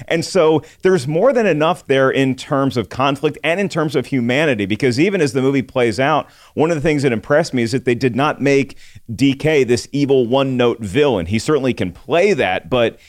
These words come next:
his leering, like, e-, evil, menacing, overpowering presence gets so much softer once you see who his bosses are,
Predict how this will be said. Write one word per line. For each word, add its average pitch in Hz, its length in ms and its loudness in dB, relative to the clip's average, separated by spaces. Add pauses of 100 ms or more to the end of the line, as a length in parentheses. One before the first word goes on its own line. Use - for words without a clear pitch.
(160)
his 180 340 0
leering, 139 760 0 (220)
like, 131 260 0
e-, 147 140 -2
evil, 170 240 -4
menacing, 143 720 0
overpowering 139 720 0
presence 135 680 -2 (320)
gets 165 280 -2
so 180 360 -2
much 160 220 0
softer 165 480 0
once 139 300 0
you 139 80 -2
see 147 400 -2 (240)
who 180 240 0 (160)
his 240 280 0
bosses 110 600 -4
are, 95 280 0